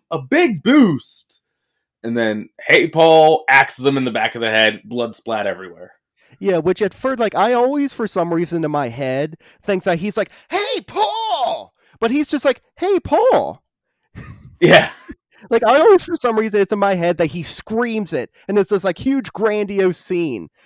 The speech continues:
Speaker 2: But I think it's 'cause I love the scene so much, I just build it up in my own <laughs> head.
Speaker 1: That's what I think it is, 'cause it's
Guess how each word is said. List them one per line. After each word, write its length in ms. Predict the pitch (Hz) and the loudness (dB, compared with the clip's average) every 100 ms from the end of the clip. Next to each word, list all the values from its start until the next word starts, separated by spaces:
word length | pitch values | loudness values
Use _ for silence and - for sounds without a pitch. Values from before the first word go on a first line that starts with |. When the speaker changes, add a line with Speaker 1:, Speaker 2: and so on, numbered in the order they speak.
| _ - | _ 0
Speaker 2:
But 60 | |
I 80 | 214 | 0
think 180 | 285 311 | 0 -4
it's 100 | 262 | -6
'cause 200 | - 202 | -4 0
I 80 | 185 | 0
love 300 | 147 151 151 | 0 -2 -2
the 80 | 147 | -6
scene 260 | - 156 | -4 -4
so 180 | 165 139 | -4 -4
much, 220 | 120 123 | -4 -4
I 80 | 135 | -4
just 240 | 131 120 117 | -4 -6 -2
build 280 | 123 123 | -2 0
it 100 | 123 | 0
up 160 | 117 120 | -2 -2
in 80 | 113 | -4
my 180 | 113 110 | -2 -2
own 180 | 110 | -2
<laughs> 120 | 117 104 | -4 -4
head. 240 | 101 - - _ _ _ _ _ | -6 -6 -12 _ _ _ _ _
Speaker 1:
That's 240 | 185 226 214 | 4 4 6
what 120 | 196 | 4
I 40 | 175 | 4
think 240 | 156 143 | 4 0
it 80 | 120 | 0
is, 140 | 113 | 0
'cause 160 | - 147 | 2 4
it's 240 | 180 - | 4 0